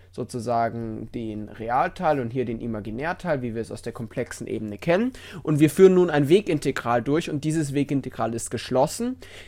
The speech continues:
dann ist für das Integral nur relevant, an welchen Stellen die Funktion Polstellen besitzt, also divergiert.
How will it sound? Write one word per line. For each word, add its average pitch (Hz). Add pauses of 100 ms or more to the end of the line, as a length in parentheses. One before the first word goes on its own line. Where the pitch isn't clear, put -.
(120)
dann 151
ist 208
für 190
das 156
Integral 156
nur 202
relevant, 135
an 135
welchen 190
Stellen 147
die 139
Funktion 143 (260)
Polstellen 139
besitzt, 107
also 139 (260)
divergiert. 123